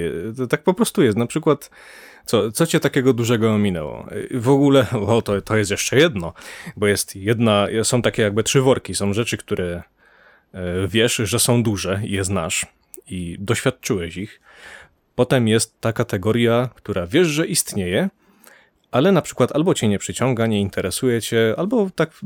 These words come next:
uznałeś, że w sumie to cię ominęło jakoś i nawet nie masz zamiaru do tego wracać, co nie?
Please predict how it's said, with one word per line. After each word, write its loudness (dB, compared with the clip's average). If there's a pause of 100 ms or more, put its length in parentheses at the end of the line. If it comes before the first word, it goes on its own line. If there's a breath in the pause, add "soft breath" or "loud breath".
uznałeś, 4
że -4
w -6
sumie 0
to -2
cię 0
ominęło 0
jakoś -4
i -10
nawet -2
nie 0
masz 0
zamiaru 0
do -12
tego -4
wracać, -4
co -14
nie? -6